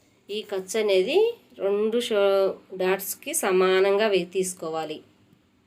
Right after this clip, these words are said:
ఒకదానికి ఎక్కువ, ఒకదానికి తక్కువ తీసుకోకూడదు. హైట్ కూడా సమానంగా రావాలి.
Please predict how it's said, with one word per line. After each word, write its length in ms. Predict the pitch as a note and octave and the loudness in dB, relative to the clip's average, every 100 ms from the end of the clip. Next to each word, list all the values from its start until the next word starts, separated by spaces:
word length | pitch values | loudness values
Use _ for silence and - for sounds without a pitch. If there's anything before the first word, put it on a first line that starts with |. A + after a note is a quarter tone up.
| _ _ _ _ _ _ _ _ _ _ _ - | _ _ _ _ _ _ _ _ _ _ _ -12
ఒకదానికి 500 | F3 F3+ F3 F3 F#3 | -8 -4 -2 -4 -2
ఎక్కువ, 280 | F#3 F#3 G3+ A#3 | -4 -2 -2 0
ఒకదానికి 440 | G3+ F#3 F3+ F#3 F3+ | 0 0 0 -2 -4
తక్కువ 240 | F3+ F3+ F3+ | -4 -2 -2
తీసుకోకూడదు. 760 | E3+ - E3 D#3 D#3+ E3 A#3+ G4+ A4 - _ _ _ - | -4 -8 -10 -10 -8 -4 2 4 2 -4 _ _ _ -4
హైట్ 260 | G#3+ A3 A3+ | -2 -2 0
కూడా 220 | A#3 D4 | 0 2
సమానంగా 640 | B3 G3+ F#3 F#3 F3+ E3 | 2 4 4 2 0 -2
రావాలి. 440 | D3+ D3 D3 D3 | -4 -6 -8 -10